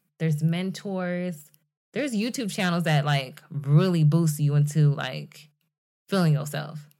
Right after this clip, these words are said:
And, you know, back in the day, I'll be honest, I felt kinda, like, weird watching videos of people like,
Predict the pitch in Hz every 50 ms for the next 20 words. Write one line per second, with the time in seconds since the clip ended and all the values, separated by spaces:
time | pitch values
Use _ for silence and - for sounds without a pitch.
0 | _ _ _ _ _ _ _ _ _ _ _ _ _ 156 170 175 170 170 170 165
1 | 170 151 147 - - _ _ 190 202 220 208 196 196 190 185 160 147 - 170 202
2 | 202 233 226 240 214 196 170 160 151 147 156 170 180 180 151 139 139 135 135 143
3 | 160 160 - - - _ _ _ _ _ _ 151 151 151 185 180 156 147 - -
4 | 202 190 175 170 170 160 160 151 147 147 - - 143 143 151 151 151 151 151 151
5 | 151 151 151 147 - - 147 147 143 147 151 147 - 160 151 147 147 147 147 147
6 | 143 143 143 143 147 - - 175 151 147 143 143 147 147